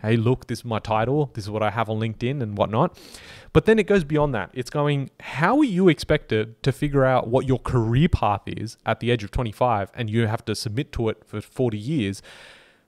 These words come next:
without you knowing yourself really well? You don't, right? It's like the equivalent of going out there and saying, "Look, I've never eaten out at any restaurant before,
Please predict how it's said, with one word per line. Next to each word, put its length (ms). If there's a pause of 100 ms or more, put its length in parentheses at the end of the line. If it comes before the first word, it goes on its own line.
without 440
you 100
knowing 320
yourself 420
really 380
well? 340 (440)
You 100
don't, 380
right? 280 (360)
It's 160
like 320 (280)
the 200
equivalent 420
of 320 (380)
going 320
out 240
there 200
and 160
saying, 460
"Look, 300
I've 120
never 380
eaten 320
out 260
at 220
any 300
restaurant 440
before, 340